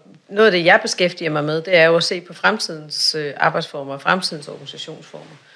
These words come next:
Så jeg tror også, der er noget af det her, der handler om kontekst. Altså, nu viste jeg jer, før I gik i gang, at jeg lige har været på, på et konferencecenter her i går, hvor der, hvor der var en reklame med overskriften, "Er du den leder, du gerne vil være?"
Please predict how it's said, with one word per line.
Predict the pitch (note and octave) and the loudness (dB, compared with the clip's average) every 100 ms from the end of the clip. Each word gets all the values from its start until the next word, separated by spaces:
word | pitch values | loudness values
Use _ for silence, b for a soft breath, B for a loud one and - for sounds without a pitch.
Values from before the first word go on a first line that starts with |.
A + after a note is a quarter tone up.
| b | b
Så | - E3+ | -6 -4
jeg | |
tror | - G3 | 4 4
også, | G3+ | 4
der | G3+ | 0
er | |
noget | G3+ | 0
af | |
det | G3+ | 0
her, | G3 | 2
der | F#3 | 2
handler | F#3 G3 | 2 0
om | D#3+ | -4
kontekst. | - F#3 A3 - D3 - - | -6 -6 -4 -8 -12 -18 -18
Altså, | D3 F3 | -16 -14
nu | F#3 | -12
viste | G#3 G3+ F#3 | -8 0 2
jeg | E3 | 4
jer, | D#3+ | 2
før | F#3 F3+ - - | 4 2 2 -6
I | F#3 | -18
gik | F3+ E3 D3 | -16 -16 -6
i | |
gang, | E3 F#3 F#3 - | 2 2 2 -6
at | E3 | -6
jeg | D#3+ D#3 | 0 0
lige | F3+ | 0
har | F3+ | 2
været | E3+ F3+ | 4 4
på, | - F3 B B B B B B _ _ - | 2 -2 B B B B B B _ _ 0
på | |
et | F3 | 0
konferencecenter | E3 F3+ E3 D3 E3 A3 - - D#3 E3 | 2 0 0 2 2 2 -2 0 0 0
her | F#3+ F3+ C#3+ | 2 2 0
i | - - | -2 -4
går, | E3+ G3 F3+ | 4 6 8
hvor | D#3+ | 6
der, | D#3+ D3 C#3+ - - | 4 2 0 -8 -4
hvor | D#3 | 0
der | |
var | D#3 F#3+ | 4 4
en | E3 | 2
reklame | D3 - E3+ G#3 A#3 E3+ - - | -2 0 2 2 0 -6 -12 -16
med | E3+ E3 - | -4 -2 2
overskriften, | E3 G#3 - - D3 - D3+ - | 4 4 0 -4 -6 -8 -12 -12
"Er | E3 | -14
du | F#3 | -12
den | F3 F#3+ | -10 -10
leder, | E3+ F#3+ A3 | -4 0 0
du | D3+ | 0
gerne | D3+ E3 | -2 0
vil | F#3 D3+ | 0 2
være?" | D3+ E3+ | 4 4